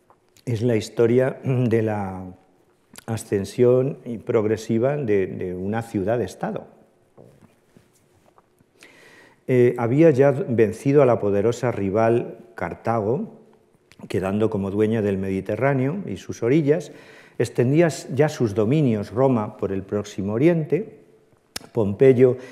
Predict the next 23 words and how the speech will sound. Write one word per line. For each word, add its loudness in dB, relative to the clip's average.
que 2
había 6
sido 2
investido 2
de 4
poderes 2
excepcionales, -4
había 0
vencido 0
un 0
año 0
antes 0
de, 2
de, -2
del -2
nacimiento -4
de 0
Horacio -2
al -2
rey 0
Mitridates 0
del -4
Ponto 0